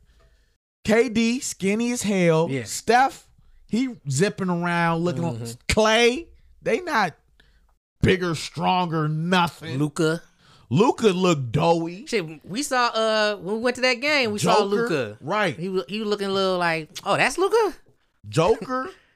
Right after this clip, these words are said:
Speaker 2: Yeah,
Speaker 1: Like,
Speaker 2: Joker.
Speaker 1: come on, man.
Speaker 2: Yeah.
Speaker 1: We're big. Uh,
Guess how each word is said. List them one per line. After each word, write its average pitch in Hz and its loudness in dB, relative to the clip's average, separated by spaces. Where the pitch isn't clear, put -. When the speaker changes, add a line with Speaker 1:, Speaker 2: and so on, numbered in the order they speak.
Speaker 2:
Yeah, 113 -14
Speaker 1:
Like, 147 0
Speaker 2:
Joker. - -20
Speaker 1:
come 202 -14
on, 147 -4
man. 110 -6
Speaker 2:
Yeah. 117 -12
Speaker 1:
We're 202 0
big. 196 -4
Uh, 143 0